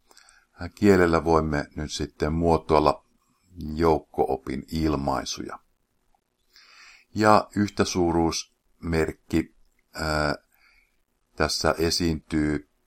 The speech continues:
tai tarkkaan ottaen identtisyysmerkki, ää, esiintyy, eli identtisyys tarkoittaa, ää, sitä, että tämän identtis-, identtisyysmerkin vasemmalla ja oikealla puolella olevat ilmaisut, ää, tarkoittavat täsmälleen samaa,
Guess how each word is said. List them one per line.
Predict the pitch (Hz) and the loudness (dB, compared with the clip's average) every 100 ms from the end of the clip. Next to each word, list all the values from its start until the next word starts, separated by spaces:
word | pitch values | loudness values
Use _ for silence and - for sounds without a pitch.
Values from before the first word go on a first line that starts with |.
| _ _ _ _ _ - | _ _ _ _ _ -6
tai | 76 69 | -6 2
tarkkaan | 78 76 - 73 | 0 2 -2 -2
ottaen | - 71 | -2 -6
identtisyysmerkki, | 82 98 107 98 90 85 78 82 73 - - 73 - | -4 2 4 2 -4 -4 -4 -4 -6 -6 -8 -8 -8
ää, | 76 76 | -8 -4
esiintyy, | 71 71 78 71 73 | -4 -4 -6 -4 -4
eli | |
identtisyys | 73 82 82 - 76 - 71 - - - _ | -4 -2 -2 -2 -8 -4 -6 -6 -18 -20 _
tarkoittaa, | 87 85 127 - _ 92 82 - - - _ - | 0 2 -2 -4 _ 6 6 2 -14 -20 _ -8
ää, | 76 73 | -4 -2
sitä, | - 90 - 78 | -2 -2 2 2
että | - 78 | 2 -2
tämän | 78 73 | -2 -2
identtis-, | 95 95 104 82 - 78 - - | -2 2 2 0 -8 -12 -12 -8
identtisyysmerkin | 98 104 101 - 80 76 - 82 76 80 78 | -2 0 0 -4 -8 -8 -4 -4 -2 -6 -4
vasemmalla | 85 95 123 101 82 78 | 0 2 2 2 2 0
ja | 73 | 2
oikealla | 87 - 80 73 | 0 0 -2 -2
puolella | - 80 78 76 71 - - - | -2 0 2 2 -2 -8 -20 -8
olevat | - 80 73 - | -2 -2 -2 -4
ilmaisut, | 92 90 80 73 69 76 - _ | -2 0 0 0 -2 -6 -14 _
ää, | 73 73 | -8 -8
tarkoittavat | - 90 90 85 80 73 - 67 - | 0 4 4 4 2 2 -2 -6 -2
täsmälleen | 87 82 - 78 67 65 62 | 2 2 2 -6 -4 -6 -2
samaa, | 98 107 98 82 78 | 0 2 2 0 0